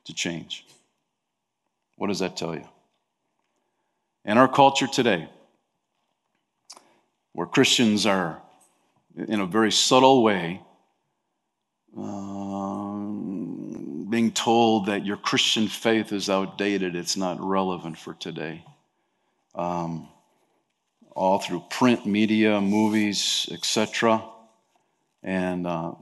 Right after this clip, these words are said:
we see that Daniel and his friends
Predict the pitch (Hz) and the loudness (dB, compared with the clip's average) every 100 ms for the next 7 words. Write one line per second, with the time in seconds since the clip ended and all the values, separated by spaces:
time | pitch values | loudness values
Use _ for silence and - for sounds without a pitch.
0 | 254 214 104 104 - 120 98 92 92 107 | -18 -10 -4 -2 0 0 0 -2 -2 0
1 | 107 104 104 104 98 98 95 95 - 104 | 2 0 -2 -4 -6 -6 -4 -6 -2 -2
2 | 95 85 82 - - - | 0 -2 -6 -8 -8 -10